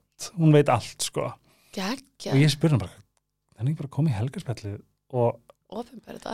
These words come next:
Speaker 2: allt.
Speaker 1: Já, bara svona vera með svona lista, bara svona, "Ok, við höldum
Speaker 2: Mm.
Speaker 1: þetta svona, þetta er svona", þú veist, hún
Speaker 2: Já.
Speaker 1: svona, þetta er
Speaker 2: Ú,
Speaker 1: hella
Speaker 2: geggjað.
Speaker 1: dæmi, sko. En ég veit ekki hvort það sé helgarspjalls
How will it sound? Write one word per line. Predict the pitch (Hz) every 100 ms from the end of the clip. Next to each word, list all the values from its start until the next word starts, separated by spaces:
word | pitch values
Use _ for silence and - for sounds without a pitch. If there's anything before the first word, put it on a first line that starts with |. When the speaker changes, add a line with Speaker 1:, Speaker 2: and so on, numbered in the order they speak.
| 202
Speaker 2:
allt. | -
Speaker 1:
Já, | 208
bara | 208 180
svona | 180
vera | 170 214
með | 208 180
svona | 175
lista, | 156 - -
bara | - 98
svona, | 117
"Ok, | 117
við | 110
höldum | 120 208
Speaker 2:
Mm. |
Speaker 1:
þetta | 202 185
svona, | 175
þetta | 156
er | 180
svona", | 139 113 92
þú |
veist, | 110 - 165
hún | 135
Speaker 2:
Já. |
Speaker 1:
svona, | - 139 127 175 185 _ _ _ _ _ _ -
þetta | 113
er | 202
Speaker 2:
Ú, | 254 196 95
Speaker 1:
hella | 196 208 190
Speaker 2:
geggjað. | 190 180
Speaker 1:
dæmi, | 175
sko. | - - - _ _ _ _ -
En | 117
ég | 120
veit | 131
ekki | 135
hvort | 190
það | 175 147
sé |
helgarspjalls | 139 135 160 - - 170 156 - 165 - - -